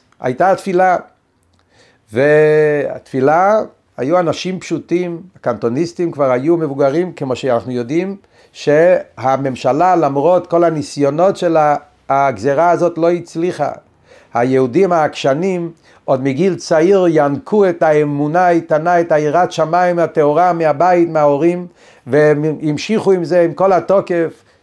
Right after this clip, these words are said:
ידועים המון סיפורים של מסירות נפש ממש, הם סבלו ייסורים נורא-, נוראים, קיבלו מכות, קיבלו סבל עצום, ואף על פי כן הם עמדו באמונה איתנה. ובמשך השנים נוצרו קהילות של קנטוניסטים.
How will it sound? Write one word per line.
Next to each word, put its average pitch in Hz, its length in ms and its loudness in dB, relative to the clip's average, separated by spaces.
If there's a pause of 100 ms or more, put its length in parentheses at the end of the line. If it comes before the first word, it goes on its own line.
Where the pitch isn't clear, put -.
(100)
ידועים 151 480 2
המון 185 340 2
סיפורים 196 640 -4
של 180 140 -4
מסירות 165 560 -4
נפש 190 420 -2
ממש, 175 560 -2 (280)
הם 165 160 2
סבלו 165 440 2
ייסורים 190 600 0
נורא-, 180 340 0
נוראים, 165 520 2
קיבלו 156 320 -4
מכות, 170 500 0
קיבלו 170 480 0 (220)
סבל 214 420 4
עצום, 190 440 2 (280)
ואף 165 300 2
על 190 120 2
פי 175 120 -2
כן 196 200 0
הם 180 120 0
עמדו 165 260 -2
באמונה 165 440 0
איתנה. 151 380 -4 (460)
ובמשך 165 520 2
השנים 202 500 0
נוצרו 190 420 -2
קהילות 208 680 2 (220)
של 165 200 -4
קנטוניסטים. 147 600 -4